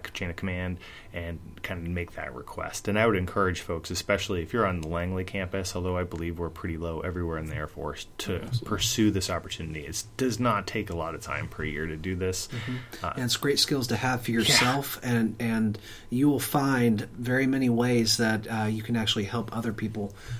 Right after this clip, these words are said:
Speaker 2: uh, learn these skills, you know, either back home or back with your unit, or just people you randomly encounter throughout your life. Um, there, there will be opportunities where you'll, you re-, you know, remember some of these skills and be like, "I can use that with this person.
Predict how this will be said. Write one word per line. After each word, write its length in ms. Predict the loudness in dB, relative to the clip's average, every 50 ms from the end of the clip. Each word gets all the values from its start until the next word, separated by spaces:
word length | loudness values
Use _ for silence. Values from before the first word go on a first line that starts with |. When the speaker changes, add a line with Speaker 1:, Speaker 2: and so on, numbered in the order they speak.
| -6 -4
Speaker 2:
uh, 220 | 0 2 2 2 2
learn 240 | 2 2 2 4 4
these 140 | 4 4 4
skills, 460 | 4 4 2 2 2 2 0 0 0 0
you 100 | 0 0
know, 60 | 2
either 140 | 2 2 2
back 260 | 2 2 0 0 -2
home 380 | -2 0 2 2 4 4 4 4
or 60 | 4
back 220 | 2 0 0 -2
with 120 | -2 -4 -4
your 100 | -4 -2 -2
unit, 420 | 0 2 2 2 2 2 0 -2 -6 -12 -16 -16 -14 -8 -4
or 140 | 0 0 0
just 140 | 0 2
people 240 | 2 2 2 4 4
you 100 | 4 4
randomly 360 | 4 4 4 4 6 6 6
encounter 420 | 6 4 4 2 2 2 2 2 2
throughout 300 | 0 0 0 2 2 2
your 120 | 2 2
life. 400 | 2 2 2 2 0 -2 -6 -12 -14 -16 -16 -16 -16 -18 -10 -4
Um, 300 | -2 0 2 2 2 2
there, 200 | 4 4 4 4
there 140 | 4 4 4
will 80 | 4 4
be 140 | 4 4
opportunities 640 | 4 2 2 0 -2 -2 0 2 2 2 2 2 0
where 80 | 2
you'll, 440 | 2 4 4 4 4 4 2 0 0
you 100 | -2 -2
re-, 280 | -2 -2 -2 -2 -2 -2
you 40 | 0
know, 60 | 0 0
remember 600 | 2 4 4 6 6 4 4 4 2 2 0 -4 -8 -16 -18 -10 -4
some 180 | 0 2 2
of 40 | 2
these 120 | 4 2 2
skills 340 | 2 2 2 2 2 2
and 60 | 2 2
be 100 | 2 2
like, 260 | 2 2 2 0 -4 -14 -18 -18 -14 -10 -8
"I 60 | -6
can 140 | -2 0 0 2
use 180 | 2 0 0
that 140 | -2 -2 -4
with 100 | -4 -4
this 140 | -4 -4 -4
person. 420 | -4 -6 -2 0 0 0 0 -4